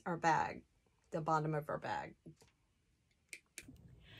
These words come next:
Don't forget to like and share this video,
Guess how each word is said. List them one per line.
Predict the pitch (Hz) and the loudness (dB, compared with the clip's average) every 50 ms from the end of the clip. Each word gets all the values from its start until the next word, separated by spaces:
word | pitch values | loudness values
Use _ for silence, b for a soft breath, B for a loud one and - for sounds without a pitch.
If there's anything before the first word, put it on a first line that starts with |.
| B B B B B B B - 147 | B B B B B B B 2 8
Don't | 135 - - 170 226 240 - - | 12 12 12 12 12 10 6 2
forget | - - 196 180 - 202 214 226 - - - | 4 6 6 8 10 12 12 12 10 6 6
to | - 185 | 6 6
like | 160 165 156 160 160 165 180 202 196 - - - - | 8 8 10 10 12 12 12 10 8 4 -2 2 4
and | 165 160 156 151 | 4 6 6 6
share | - - - 185 170 160 165 180 190 185 | 6 6 8 10 10 12 12 12 12 10
this | 165 170 165 160 - 165 | 8 6 4 4 4 4
video, | 147 151 151 185 202 190 165 147 131 135 131 123 123 123 123 | 8 8 8 10 10 8 8 10 8 8 8 6 4 2 0